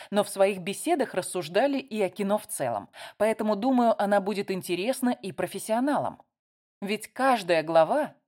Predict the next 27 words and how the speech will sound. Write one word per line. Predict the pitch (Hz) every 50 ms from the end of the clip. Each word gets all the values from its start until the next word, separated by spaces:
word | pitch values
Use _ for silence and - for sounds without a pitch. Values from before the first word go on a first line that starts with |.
| _ _ -
это | 214 214 - 214 214
история | 196 - - 285 311 311 302 269 262
человека | - - 233 220 208 202 247 269 262 254 226
со | - 233 214
своим | - 202 196 196 202 190 - _ -
опытом, | 277 330 339 339 - 175 - - 131 131
подходом | 131 - 160 - - - - 302 320 226 175 147 127 - - - - _ _ -
и | - 254
трепетным | - - 269 277 339 349 349 294 285 - 277 269 247
отношением | 226 233 226 220 214 - - 262 254 233 233 226 220
к | -
своему | - - 185 190 185 185 190 170
делу. | 143 131 131 90 82 71 - - _ _ _ _ _ _ _ _ _ _ _ _ _ _ _ _ _ _
А | - 185 196
что, | - - - 294
как | 294 302 285 -
не | 226 220 220 220
истории, | 202 - - - 302 330 349 330 247 175 156
собираем | 143 - 180 170 175 170 180 202 196 185 180
мы | 196 208 196
ежедневно | 175 190 160 175 185 160 180 202 262 302 233 190 160 143 - - - - -
для | 180 185 190 180
того, | - 165 165 214
чтобы | 247 - - 190 175 175
создать | - 175 160 151 156 175 180 185 - - _ _ _ -
настоящее | 175 208 208 185 - - 165 147 135 135 156 190 190 - - - 151 143
кино? | 139 _ - 151 131 123 110 - -